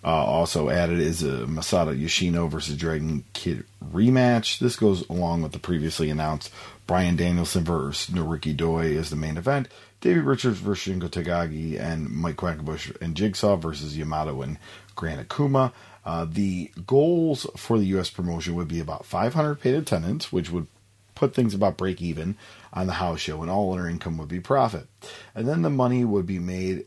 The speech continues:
uh, the money made, uh, by a projection of doing three to five thousand buys on pay-per-view.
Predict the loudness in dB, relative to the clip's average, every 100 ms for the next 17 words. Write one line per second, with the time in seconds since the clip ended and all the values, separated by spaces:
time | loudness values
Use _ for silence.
0 | -6 -4 0 2 2 2 0 0 -4 -6
1 | -8 -8 -4 -4 -4 -2 -2 -4 -4 -4
2 | -4 -4 -4 0 0 0 2 2 4 0
3 | 0 0 -2 0 2 2 2 -2 -2 -2
4 | -2 -2 2 4 2